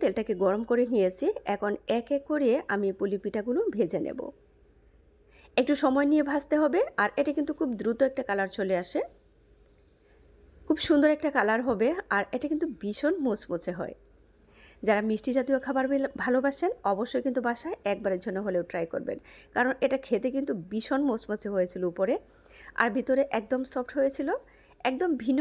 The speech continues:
রকম একটা স্বাদ পেয়ে যাবেন। যাদের কাছে সহজ রেসিপি ভালো লাগে, পেজ ফলো করে পাশে থেকে সাপোর্ট করবেন প্লিজ। একদম দারুণ একটা পিঠা। যারা কখনো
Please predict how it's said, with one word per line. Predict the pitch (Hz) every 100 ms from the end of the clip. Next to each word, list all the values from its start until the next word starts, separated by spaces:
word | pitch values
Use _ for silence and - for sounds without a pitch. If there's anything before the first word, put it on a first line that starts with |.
| 302
রকম | 285 294 277
একটা | - -
স্বাদ | 208 269 196
পেয়ে | 190 175
যাবেন। | 202 208 370 - _ _ _ _ _ _ _ _ _ _ - - - 220
যাদের | 185 202
কাছে | 214 254 247
সহজ | 233 233 196
রেসিপি | 220 220 254
ভালো | 262 262
লাগে, | 269 392 - -
পেজ | 180 -
ফলো | 208 208
করে | 233 277
পাশে | 240 254 269
থেকে | 339 494
সাপোর্ট | 226 - 196
করবেন | - - -
প্লিজ। | - - - - - _ _ _ - - - - - - 240
একদম | 220 285 269 180 247
দারুণ | 143 233 254 240
একটা | 208 -
পিঠা। | 190 226 277 - _ _ _ _ - - - 240
যারা | 220 226 240
কখনো | 247 330 339